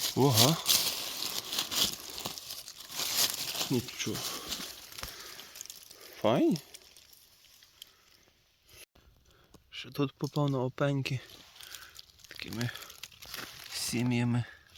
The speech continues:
ростуть. О, тут є, тут є, тут. Там сімейка.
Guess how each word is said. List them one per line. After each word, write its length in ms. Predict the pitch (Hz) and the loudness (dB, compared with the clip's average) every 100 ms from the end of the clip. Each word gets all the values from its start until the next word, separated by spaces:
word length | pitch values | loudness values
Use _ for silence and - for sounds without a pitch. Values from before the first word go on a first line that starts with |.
| - - - - - - - - | -20 -20 -20 -20 -18 -20 -12 -6
ростуть. 600 | 110 113 - 120 117 - - - - - - - - - - | -2 -2 -4 -6 -6 -8 -14 -20 -2 2 2 2 -2 -6 -6
О, 200 | - 110 107 - - - - | -2 -2 -2 -10 -14 -16 -6
тут 260 | 175 156 - | -4 -4 -4
є, 160 | 113 - - - - - | -4 -4 -12 -14 -20 -18
тут 300 | - 151 147 | -4 -4 -2
є, 120 | - 113 | -6 -6
тут. 200 | - 143 - - - - - - - | -4 -4 -6 -18 -16 -16 -16 -20 -10
Там 260 | - 147 139 | -2 0 0
сімейка. 640 | - 107 120 120 117 117 | -2 -2 -2 -2 -2 -6